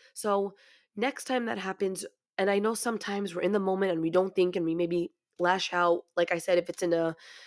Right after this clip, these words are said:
i-, in this case, like I gave you in the situation of,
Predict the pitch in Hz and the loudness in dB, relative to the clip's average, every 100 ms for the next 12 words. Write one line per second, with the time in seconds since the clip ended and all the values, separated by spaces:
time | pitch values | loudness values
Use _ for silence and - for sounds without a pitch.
0 | - - _ - - - 95 - 185 185 | -20 -20 _ -10 -8 -4 -4 0 2 4
1 | 180 - 185 180 175 170 170 175 175 170 | 2 2 2 2 0 2 2 4 4 4
2 | 165 165 170 - 170 165 - 170 160 160 | 2 -2 -4 0 0 2 0 0 0 -4